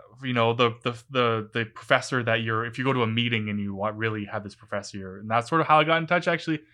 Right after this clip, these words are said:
with Mark down at Boise State, is I was at a meeting and I had read a bunch of his papers and I was super interested in what he did. And so during a break at a meeting, I went and talked to him. And then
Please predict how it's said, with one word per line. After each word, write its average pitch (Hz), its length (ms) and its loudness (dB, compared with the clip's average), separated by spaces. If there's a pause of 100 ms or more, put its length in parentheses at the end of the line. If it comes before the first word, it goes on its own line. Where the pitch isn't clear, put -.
(200)
with 151 160 -2
Mark 165 300 10
down 139 160 4
at 120 80 0
Boise 139 240 2
State, 139 320 2
is 113 80 0
I 117 80 6
was 117 100 2
at 135 240 6
a 151 40 4
meeting 107 520 2 (480)
and 120 80 -8
I 107 40 -2
had 107 180 -2
read 127 160 8
a 135 60 4
bunch 127 260 -4
of - 60 -10
his 110 120 -4
papers 95 540 -10
and 98 60 -8
I - 20 -12
was - 80 -14
super 147 320 -4
interested 123 340 -2
in 117 40 -8
what 107 100 2
he 98 60 -4
did. 113 260 0
And 101 120 -6
so 98 300 -8 (460)
during 110 180 4
a 104 40 -2
break 110 420 2
at 101 120 0
a 95 40 -2
meeting, 110 340 -2
I 95 60 -4
went 95 200 -6
and 101 60 -14
talked 113 320 -4
to 107 60 -6
him. 101 240 -4
And 92 160 -10
then 95 300 -10